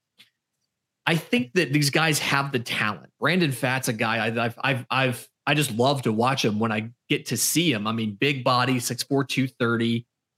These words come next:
uh, fastball. He's very aggressive with it as far as when and where he throws it. Uh, he throws both, like, a, a, a standard four seam version, and he'll throw, like, a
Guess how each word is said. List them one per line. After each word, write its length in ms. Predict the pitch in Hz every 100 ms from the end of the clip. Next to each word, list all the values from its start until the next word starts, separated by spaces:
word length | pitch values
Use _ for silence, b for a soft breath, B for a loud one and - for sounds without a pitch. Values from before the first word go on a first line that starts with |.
| 127
uh, 180 | 110 101 - -
fastball. 560 | 143 143 - 135 135
He's 180 | 127 113
very 340 | - 113 123 127
aggressive 580 | 110 104 113 123 135
with 220 | 117 123 123
it 80 |
as 120 | 120 -
far 180 | 113
as 100 | 107
when 260 | 104 107 120
and 200 | 123 117
where 260 | 113 117 117
he 160 | 101 -
throws 380 | 120 127 127 123
it. 160 | 131 - _ _ _ _ _
Uh, 200 | 95 98
he 160 | 113 135
throws 380 | - 131 135 117
both, 440 | 110 131 131 127
like, 180 | 123 117
a, 180 | 110 110
a, 320 | 117 110 -
a 60 | 107
standard 580 | - - 131 135 131 120
four 160 | 131
seam 260 | 127 131 127
version, 380 | 120 127 120 123
and 160 | 117
he'll 160 | 120 113 _
throw, 140 | 135
like, 180 | 127 113
a 120 | 98